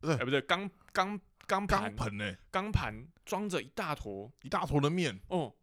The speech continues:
Speaker 1: 那，
Speaker 2: 油面。
Speaker 1: 那个，那个面大概占了那个照片二分之一了。
Speaker 2: 哎，对，对，对，那个桌子差不多就，就是桌子的一半。
Speaker 1: 有，有一半都在放那个面。
Speaker 2: 对，他说：“那个是什么东西啊？
Speaker 1: 哎，对。
Speaker 2: 你家不是要吃润饼吗？”
Speaker 1: 哎，对啊。
Speaker 2: 我，这时候换我纳闷了，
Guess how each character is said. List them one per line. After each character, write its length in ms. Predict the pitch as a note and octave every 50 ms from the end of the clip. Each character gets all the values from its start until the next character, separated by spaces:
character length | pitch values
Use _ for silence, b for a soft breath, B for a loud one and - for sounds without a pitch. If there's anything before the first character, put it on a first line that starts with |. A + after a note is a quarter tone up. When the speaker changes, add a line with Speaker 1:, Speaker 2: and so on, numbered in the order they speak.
| _ _ _ _ _
Speaker 1:
那， 120 | C3+ C3
Speaker 2:
油 80 | B2+ D3+
面。 160 | F#3 G#3+ A3+
Speaker 1:
那 0 |
个， 120 | - - F#3
那 80 | A#3+ A#3
个 80 | A3
面 180 | G#3+ A#3 A3 G#3+
大 80 | A3
概 100 | G#3+ G#3+
占 220 | G3+ G3+ - G3+ E3+
了 80 | E3
那 40 | E3
个 120 | E3+ E3+ D#3+
照 200 | - E3+ D3+ D3
片 120 | D3 D3+ -
二 120 | C#3+ C#3
分 180 | A#2+ B2+ A#2+ A#2+
之 140 | - - A2+
一 140 | A2+ G#2+
了。 100 | G#2 G2+
Speaker 2:
哎， 100 | - E3
对， 140 | E3+ F3+ F3+
对， 0 |
对， 480 | E3 E3 E3 D#3+ D3+ D3 C#3 B2+ A#2+ A#2 D3+
那 80 | F#3+
个 40 | F3+
桌 240 | F3 - E3+ E3 E3+
子 340 | D#3+ - C3+ B2 A2+ G#2 G2 - _ _ _ _ _ _ _
差 180 | - - F#3+ F#3+
不 60 | G3
多 100 | G3 F#3+ - -
就， 160 | - - E3+ D#3 - - - -
就 140 | - F#3 E3+
是 100 | E3+ E3+
桌 220 | - D#3+ D3+ D3
子 100 | - C3
的 60 | G#2+
一 60 | F#2+
半。 180 | F#2+ - G#2+ -
Speaker 1:
有， 100 | C3 B2+
有 60 | B2+
一 20 | C#3
半 160 | - F#3+ D#3+
都 140 | C#3+ C3+ C#3+
在 60 | C#3+
放 180 | - D3+ C3+
那 60 | B2+ A#2+
个 80 | A2+
面。 200 | A2 A2+ A2 G2 F#2+
Speaker 2:
对， 180 | - D#3 A#2+
他 160 | B2+ D#3+ F#3
说 180 | F3+ - F#3 F#3 -
：“那 100 | A3 A3+
个 80 | E3
是 120 | D3 - G3+
什 140 | - - A2
么 80 | G#2
东 160 | A2 A2+ A#2
西 140 | A2+ - B2
啊？ 120 | G#2+ F#2 G2
Speaker 1:
哎， 60 | G#2+ G#2
对。 120 | A2+ A2+
Speaker 2:
你 60 | G#2+
家 180 | F#2+ G3+ G#3 A3
不 100 | G3 F#3
是 60 | F3
要 100 | G3 F#3+
吃 180 | F#3 - - F#3
润 220 | G3 G3 D#3+ C3
饼 160 | A2 G#2+ G2
吗？” 240 | F#2 F#2 F#2+ G2+ B2 - -
Speaker 1:
哎， 60 | A2+
对 100 | A#2 A#2
啊。 200 | A#2 A2+ A#2 C3+ - _ _ _ _ _ _ _ - _
Speaker 2:
我， 240 | - C#3+ C3+ - - _ _ _ -
这 120 | - E3
时 60 | C#3 B2+
候 80 | B2
换 100 | A#2+ C#3
我 100 | B2 A2
纳 140 | A2 A2+ A2+
闷 140 | A2 A2 G#2
了， 100 | F#2+